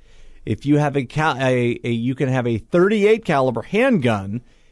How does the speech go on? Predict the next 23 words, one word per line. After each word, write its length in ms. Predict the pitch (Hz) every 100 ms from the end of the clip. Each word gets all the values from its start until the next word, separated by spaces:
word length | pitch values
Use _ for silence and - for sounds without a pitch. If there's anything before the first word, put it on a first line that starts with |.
| _ _
if 260 | 156 202 208
you 160 | 226 190
are 120 | 165
an 60 |
Olympic 460 | 135 113 135 185 254
shooter 560 | - - 202 147 120 127
or 220 | - 135 135
a 80 | 123
competitive 760 | - 135 - - 170 135 110
shooter. 400 | - 101 82 - - _ _ _ _ _
You 180 | - 147
can 160 | 165 156
have 240 | 147 135
a 120 | 127
shotgun 800 | 120 - 220 226 226 - 113 117
in 180 | 90 117 -
all 220 | 123 165
calibers 600 | - 165 165 156 165 147
and 180 | - 135
models, 360 | 113 104 107 -
except 400 | - - 180 -
with 180 | 233 -
those 480 | 139 117 110 123